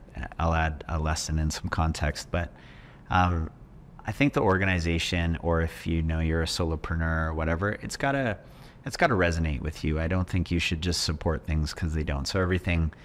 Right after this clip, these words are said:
that we support in, in one way, shape, or form aligns with those pillars. I mean, when you say anything to do with kids, almost everything does in some way.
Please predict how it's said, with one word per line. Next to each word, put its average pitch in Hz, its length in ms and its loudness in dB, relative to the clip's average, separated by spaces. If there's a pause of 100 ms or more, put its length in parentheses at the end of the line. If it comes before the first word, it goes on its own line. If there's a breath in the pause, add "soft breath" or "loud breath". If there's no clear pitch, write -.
(180 loud breath)
that 95 100 2
we 87 100 4
support 85 520 0
in, 95 180 2
in 87 360 2
one 98 180 2
way, 95 100 4
shape, 87 260 0
or 80 80 -2
form 80 520 -2 (600 loud breath)
aligns 87 440 2
with 87 200 0
those 82 200 2
pillars. 92 640 0
I 90 60 0
mean, 85 220 4
when 80 100 0
you 80 60 2
say 82 200 0
anything 80 360 0
to 76 80 -2
do 80 80 -2
with 76 120 -4
kids, 82 240 -2
almost 76 320 -2
everything 80 360 0
does 78 240 -2
in 85 100 -4
some 98 240 -2
way. 104 220 -2